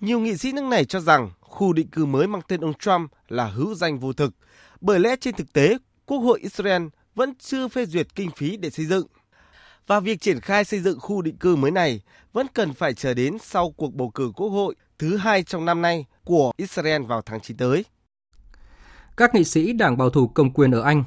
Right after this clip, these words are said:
Speaker 2: ngày mai sẽ tổ chức cuộc bỏ phiếu vòng hai nhằm tìm ra nhà lãnh đạo và thủ tướng mới cho nước Anh. Trước thời điểm cuộc bỏ phiếu, các ứng viên còn lại sau vòng đua thứ nhất đã tham gia phiên tranh luận trực tiếp đầu tiên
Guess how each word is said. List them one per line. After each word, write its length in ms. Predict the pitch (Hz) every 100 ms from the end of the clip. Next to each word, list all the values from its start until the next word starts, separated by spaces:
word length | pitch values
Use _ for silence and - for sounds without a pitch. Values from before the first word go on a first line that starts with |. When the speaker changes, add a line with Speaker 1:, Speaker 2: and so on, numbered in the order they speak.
| -
Speaker 2:
ngày 120 | 139
mai 260 | 151 175 185
sẽ 160 | 190 220
tổ 140 | 127
chức 260 | - 240 -
cuộc 120 | 143
bỏ 160 | 131
phiếu 220 | 113 131 156
vòng 180 | 156
hai 260 | 120 156 151 - - -
nhằm 220 | 156 156
tìm 220 | 165 143
ra 220 | 135 175
nhà 140 | 170 135
lãnh 120 | 196
đạo 220 | 170 113 87
và 280 | 98 131
thủ 160 | 127 123
tướng 180 | 123 117
mới 160 | 117
cho 120 | 131 156
nước 120 | 175
Anh. 140 | 143 127 - - - - -
Trước 160 | 262
thời 100 | 233
điểm 200 | 160 131
cuộc 120 | 113 147
bỏ 160 | 127
phiếu, 360 | - 135 135 233 -
các 80 | 226
ứng 140 | 175
viên 300 | 175 196 175
còn 240 | 170 147 127
lại 200 | 123 101
sau 300 | - - 156
vòng 260 | 147 139 123
đua 100 | 147
thứ 100 | 143
nhất 180 | 180 247 - -
đã 140 | 139
tham 220 | 151 160 151
gia 160 | 143
phiên 220 | 131 156
tranh 140 | 143 147
luận 140 | 135
trực 240 | - 127 -
tiếp 180 | 233
đầu 160 | 160 120
tiên 220 | 147 135